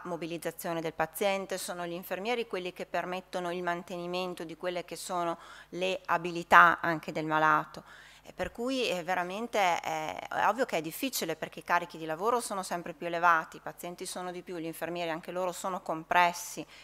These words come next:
in moltissime attività, come si diceva oggi anche di tipo burocratico, perché teniamo presente che anche loro devono svolgere questa cosa e il tempo sul paziente si riduce. Eh, sicuramente la coperta è corta,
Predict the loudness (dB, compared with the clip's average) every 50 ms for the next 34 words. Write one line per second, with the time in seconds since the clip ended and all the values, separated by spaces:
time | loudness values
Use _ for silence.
0 | -14 -10 -8 -6 -6 -6 -6 -4 -6 -4 -4 -4 -4 -4 -4 -6 -6 -8 -10 -10
1 | -2 2 2 2 2 0 -4 -16 -20 -20 -20 -20 -14 -10 -8 -8 -8 -8 -10 -10
2 | -10 -8 -6 0 4 6 8 8 8 6 4 0 0 0 0 0 -2 -6 -8 -10
3 | -10 -10 -12 -12 -8 -6 -6 -6 -6 -6 -10 -4 2 6 6 6 6 6 2 -6
4 | -10 -10 -10 -8 -10 -10 -10 -12 -10 -8 -6 -6 -6 -6 -8 -8 -8 -6 -6 -6
5 | -6 -8 -10 -10 -6 -6 -6 -6 -6 -8 -8 -4 -4 -2 -2 -4 -4 -8 -8 -8
6 | -6 -8 -4 -2 -2 -2 0 -2 -4 -6 -8 -8 -8 -4 0 2 2 2 2 0
7 | 0 -2 -4 -2 0 2 2 2 0 -4 -6 -8 -8 -8 -8 -8 -10 -10 -8 -4
8 | -4 -4 -4 -4 -4 -2 0 0 0 -2 -4 -6 -6 -6 -6 -8 -12 -20 -20 -20
9 | -20 -16 -14 -10 -8 -8 -8 -8 -8 -8 -8 -8 -8 -10 -10 -10 -12 -16 -20 -20
10 | -20 -20 -20 -18 -10 -6 -4 -4 -2 -2 -2 -4 -4 -6 -6 -8 -6 -2 0 2
11 | 2 2 2 0 2 4 6 6 4 2 2 4 6 8 8 8 6 4 2 2
12 | 4 6 6 6 6 4 2 0 -4 -4 -2 0 0 0 0 -2 2 4 4 4